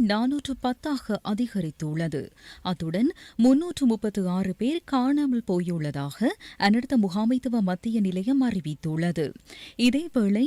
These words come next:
நாடளாவிய ரீதியில் நான்கு லட்சத்து ஏழாயிரத்து ஐநூற்று தொன்னூற்று நான்கு குடும்பங்களைச் சேர்ந்த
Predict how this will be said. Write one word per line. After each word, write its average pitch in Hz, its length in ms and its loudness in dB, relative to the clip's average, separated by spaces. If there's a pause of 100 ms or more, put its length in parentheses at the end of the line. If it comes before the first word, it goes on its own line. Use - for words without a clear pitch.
(120)
நாடளாவிய 208 600 0
ரீதியில் 156 520 -2 (200)
நான்கு 247 400 2
லட்சத்து 262 580 0
ஏழாயிரத்து 196 580 0
ஐநூற்று 269 580 0
தொன்னூற்று 190 400 0
நான்கு 233 360 0
குடும்பங்களைச் 190 600 0
சேர்ந்த 165 460 -4